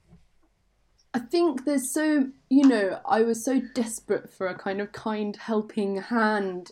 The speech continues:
and, and also a permission granting. And I still seek permission granting now from my friends who are far more experienced gardeners than me.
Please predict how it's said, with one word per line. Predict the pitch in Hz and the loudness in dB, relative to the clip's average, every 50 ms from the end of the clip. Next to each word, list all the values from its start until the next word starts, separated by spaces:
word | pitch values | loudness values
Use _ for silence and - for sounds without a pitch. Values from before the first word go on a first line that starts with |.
| _ - | _ -8
and, | 202 208 - | -8 -6 -2
and | 208 247 254 | 0 2 2
also | 285 349 - - 392 381 349 | 2 2 2 2 2 2 2
a | - 240 | 0 -2
permission | 240 - - 262 262 269 262 - - 269 240 226 220 | -4 2 6 6 6 6 4 2 0 0 2 2 2
granting. | 226 208 202 202 202 196 - 202 185 190 | 2 0 2 0 -2 -4 -4 -4 -4 -4
And | 202 | -2
I | 214 226 | -4 -4
still | 220 - - 294 285 285 | -4 -4 -4 -2 -2 -2
seek | 196 - - 220 - - - - - | -4 -4 -6 -6 -6 -8 -14 -12 -10
permission | - 196 185 - - 190 175 | -8 -8 -8 -6 -6 -6 -6
granting | 175 185 185 185 185 180 - 180 190 196 | -4 -6 -6 -6 -6 -6 -6 -6 -4 -2
now | 196 196 185 180 175 | 0 0 0 0 -2
from | 175 - 190 185 185 | -6 -6 -6 -6 -4
my | 185 185 | -6 -6
friends | - - 202 185 190 190 185 - | -4 -6 -6 -4 -4 -6 -6 -6
who | 190 180 | -8 -8
are | |
far | - - 196 190 190 | -2 0 0 0 0
more | 185 190 185 - | 0 -4 -4 -6
experienced | - - - - 190 190 185 - - | -8 -8 -6 -4 -4 -4 -4 -8 -8
gardeners | - 202 196 196 190 - 180 175 180 - | -6 -4 -4 -4 -4 -6 -6 -8 -8 -10
than | - 180 175 170 | -8 -8 -8 -6
me. | 185 - 95 120 131 | -8 -8 -10 -10 -12